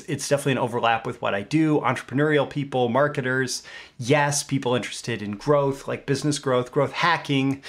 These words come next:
Okay, cool. Yes, but I didn't know 'em. So I decided to,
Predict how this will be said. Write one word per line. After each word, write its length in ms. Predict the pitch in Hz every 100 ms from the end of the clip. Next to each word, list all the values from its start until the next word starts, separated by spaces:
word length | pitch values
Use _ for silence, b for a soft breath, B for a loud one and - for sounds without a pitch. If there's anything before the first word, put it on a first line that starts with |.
| B B B B _ _ _ -
Okay, 420 | 214 202 185 214
cool. 440 | - 262 254 147 - _ _ _ -
Yes, 600 | 196 180 - - - - _
but 100 | -
I 80 | 175
didn't 260 | 208 240 170
know 220 | 127 113
'em. 140 | 113 120 _ _ -
So 640 | - 160 143 135 131 -
I 160 | 123 147
decided 640 | 147 147 120 120 120 117
to, 600 | - 123 117 117 117 117